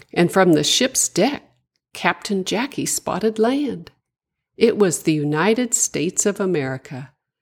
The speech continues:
the city of New Orleans, which the natives pronounce Nolans. The ship pulled up to the dock in Nolans,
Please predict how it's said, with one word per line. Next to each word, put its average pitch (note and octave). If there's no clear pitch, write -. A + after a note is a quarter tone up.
the -
city G#3+
of D#3+
New F#3
Orleans, -
which -
the D#3
natives D#3+
pronounce C#3+
Nolans. D3+
The F3+
ship -
pulled E3+
up -
to -
the F#3+
dock A3+
in C#3+
Nolans, D3